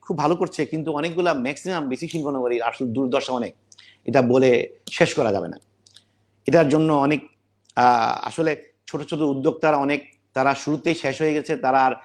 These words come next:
লোনের চা-, সাথে জর্জরিত হয়ে, আহ, বিসি ইন্ডাস্ট্রিতে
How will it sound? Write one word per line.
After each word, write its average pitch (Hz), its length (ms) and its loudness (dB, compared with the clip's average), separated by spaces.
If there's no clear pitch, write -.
লোনের 147 340 -4
চা-, 143 180 -6
সাথে 135 240 -4
জর্জরিত 131 500 0
হয়ে, 143 340 0
আহ, 123 440 2
বিসি 139 280 -8
ইন্ডাস্ট্রিতে 147 680 -2